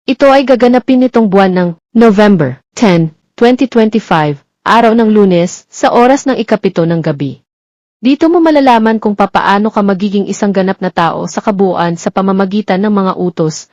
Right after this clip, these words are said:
mga aral at sa pamamagitan ng pagkaalam tungkol sa mga halimbawa na ikinabuhay ng Panginoong Hesukristo, mula sa kanyang pagkakatawang tao para siya ang ating magawang tularan.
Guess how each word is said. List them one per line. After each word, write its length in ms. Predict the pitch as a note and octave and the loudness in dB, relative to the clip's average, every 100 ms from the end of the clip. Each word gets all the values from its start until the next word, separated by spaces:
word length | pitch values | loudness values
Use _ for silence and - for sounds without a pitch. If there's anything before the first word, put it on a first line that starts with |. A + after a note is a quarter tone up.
| _ - | _ -4
mga 260 | A3+ A3+ - | 0 0 0
aral 320 | G#3 G3+ F#3 - | 0 2 0 -2
at 160 | F#3 | -8
sa 160 | - G3+ | -6 -4
pamamagitan 640 | F#3+ F#3+ F#3+ F#3+ A3 F#3+ | -2 0 -2 -2 -2 -2
ng 160 | G3+ A3 | -2 -4
pagkaalam 560 | F#3 F3 E3 D#3+ D#3+ D#3 | -6 -4 -4 -2 -4 -4
tungkol 400 | - G3+ G3+ F#3 | -4 -4 -2 -4
sa 160 | - | -2
mga 240 | F#3+ F#3 F3+ | -2 -2 -2
halimbawa 640 | F#3 F3+ F3 F3 E3+ E3 | -2 0 0 0 0 -2
na 80 | E3 F3 | -4 -6
ikinabuhay 640 | F#3+ F3+ E3 F3+ F3+ E3 | -2 -2 0 -2 0 -2
ng 160 | F3 E3+ | -4 -4
Panginoong 480 | E3 E3 E3 E3+ | -4 -4 -4 -4
Hesukristo, 720 | E3+ E3+ E3 - D#3+ - E3 - _ | -4 -6 -8 -8 -10 -10 -14 -14 _
mula 240 | A3+ A#3+ B3+ | 2 2 2
sa 80 | |
kanyang 320 | D4 C#4 C4 B3+ | 0 0 0 -2
pagkakatawang 720 | A#3+ A#3 A3+ G#3+ F#3+ F#3+ F#3 | -2 -2 -4 -2 -2 -2 -2
tao 400 | E3+ D#3+ D#3+ - | -2 -2 -6 -2
para 240 | F#3 F#3+ | 0 0
siya 240 | - F3+ E3 | -2 -4 -4
ang 160 | E3 | -8
ating 320 | - E3+ F3 | -6 -6 -4
magawang 400 | F3+ D#3+ D#3+ D#3 | -4 -2 -2 -2
tularan. 640 | D#3+ D3+ C#3+ C#3 C3+ B2+ | -4 -4 -4 -6 -10 -12